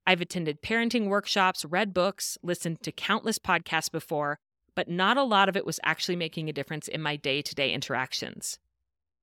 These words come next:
This program is different. What it offers is a framework that helps you assimilate the information you know about yourself and your family with best practices and solid advice.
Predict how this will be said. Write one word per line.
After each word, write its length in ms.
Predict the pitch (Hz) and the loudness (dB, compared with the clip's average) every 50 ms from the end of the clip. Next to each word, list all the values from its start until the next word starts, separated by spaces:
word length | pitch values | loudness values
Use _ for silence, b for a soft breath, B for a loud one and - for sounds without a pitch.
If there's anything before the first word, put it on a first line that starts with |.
| _ - | _ 0
This 200 | 165 233 240 - | 2 2 2 2
program 500 | - - - 247 247 220 226 226 220 214 - | -2 0 2 4 4 6 4 4 4 2 0
is 160 | - 160 156 | -2 -4 -2
different. 580 | - 160 151 - - 107 - - - - - _ _ _ _ _ _ _ - | 0 -2 -2 0 -2 -8 -8 -8 -12 -14 -14 _ _ _ _ _ _ _ -2
What 200 | - 202 226 247 | 0 0 2 2
it 100 | 302 - - | 0 0 2
offers 420 | 185 190 185 - 214 190 185 - | 2 2 2 2 2 0 0 0
is 140 | - - 147 | -4 -2 -4
a 60 | 165 | -4
framework 680 | - - - - 180 175 175 180 185 196 226 240 - - | -4 -4 -2 0 0 2 2 0 0 -2 -2 -4 -4 -4
that 160 | 196 - - | -6 -4 -2
helps 260 | - 185 165 - - | -2 -2 -2 -2 -2
you 120 | 185 151 | -2 -2
assimilate 560 | - - - - - 180 175 190 214 233 247 - | -2 -4 -4 -2 0 0 2 2 2 0 0 -2
the 120 | 247 - | -2 -2
information 540 | 214 202 - 226 208 170 165 - - 170 165 | 0 0 0 2 2 2 2 2 0 0 -2
you 120 | 156 147 | -4 -2
know 160 | 147 147 151 | 0 2 2
about 200 | 170 185 208 220 | 4 4 4 2
yourself 480 | 127 240 220 - - 170 151 156 160 - | 2 0 -2 0 2 2 2 2 0 -2
and 180 | - 139 170 175 | -4 -4 -2 -2
your 100 | 233 233 | -2 0
family 480 | - 196 170 156 147 151 156 151 156 _ _ _ _ _ _ _ | 2 2 2 2 0 -2 -4 -6 -6 _ _ _ _ _ _ _
with 200 | - 175 - _ | -4 -4 -2 _
best 280 | - 170 190 - - - | 2 2 2 2 0 0
practices 580 | - 180 160 - - 170 - - 160 151 143 - | 2 2 2 2 0 -4 -2 0 -2 -2 -2 -4
and 160 | - 151 - | -6 -6 -4
solid 340 | - - 147 139 143 143 139 | 0 0 0 0 0 -4 -6
advice. 540 | 131 - - 73 80 - - - - - | -4 -2 0 0 0 -2 -4 -6 -6 -8